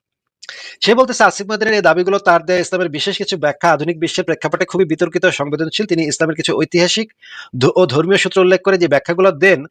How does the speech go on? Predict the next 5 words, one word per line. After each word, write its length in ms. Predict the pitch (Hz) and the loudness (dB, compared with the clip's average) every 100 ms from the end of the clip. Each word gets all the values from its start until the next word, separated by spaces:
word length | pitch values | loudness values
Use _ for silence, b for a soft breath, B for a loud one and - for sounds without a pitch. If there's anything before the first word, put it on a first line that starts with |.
| b b | b b
সেগুলো 280 | - 185 196 | 0 2 2
সত্য, 580 | - 185 _ 208 208 202 | 0 -8 _ 2 2 2
সত্য, 540 | 208 208 _ - - | -2 -6 _ -6 -2
সত্যাসত্য 540 | 180 - 208 208 208 | -2 2 2 0 -2
এবং, 340 | 147 143 156 | -2 0 0